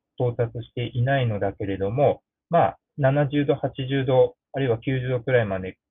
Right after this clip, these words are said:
加熱してあげるとですね、あの、それなりに蒸気圧がありますから、えー、水分の一部は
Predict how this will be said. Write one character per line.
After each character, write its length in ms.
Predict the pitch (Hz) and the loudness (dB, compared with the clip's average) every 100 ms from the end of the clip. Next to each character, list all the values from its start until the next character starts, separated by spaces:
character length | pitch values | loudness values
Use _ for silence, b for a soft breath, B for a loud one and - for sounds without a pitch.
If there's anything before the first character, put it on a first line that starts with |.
| _ | _
加 80 | 120 | 0
熱 180 | 110 120 113 | 0 -4 -6
し 100 | - | -2
て 80 | |
あ 60 | 113 | -2
げ 80 | 113 | -2
る 120 | 113 | -4
と 80 | 104 | -6
で 140 | 90 - | -10 -10
す 60 | 107 | -8
ね、 180 | 113 - _ _ _ | -8 -10 _ _ _
あ 180 | 113 107 | 0 2
の、 500 | 101 92 90 92 - | 0 -2 -2 -4 -4
そ 80 | 143 | -2
れ 100 | 143 | 0
な 100 | 135 | 0
り 60 | 131 | -2
に 140 | 113 | -2
蒸 180 | 127 127 | -2 -2
気 160 | 131 117 | 0 -2
圧 200 | - 95 | -2 -6
が 220 | 85 - 104 | -6 -6 -8
あ 40 | |
り 100 | 104 | -4
ま 180 | 113 117 | -2 -2
す 80 | - | -4
か 120 | 87 | -4
ら、 260 | 87 82 - _ _ - | -2 -2 -6 _ _ -6
え 240 | 95 92 - | -4 -4 -2
ー、 40 | |
水 160 | 143 117 | 0 0
分 160 | 98 | -2
の 100 | 92 | -6
一 200 | 92 - | -8 -8
部 80 | |
は 100 | 95 | -6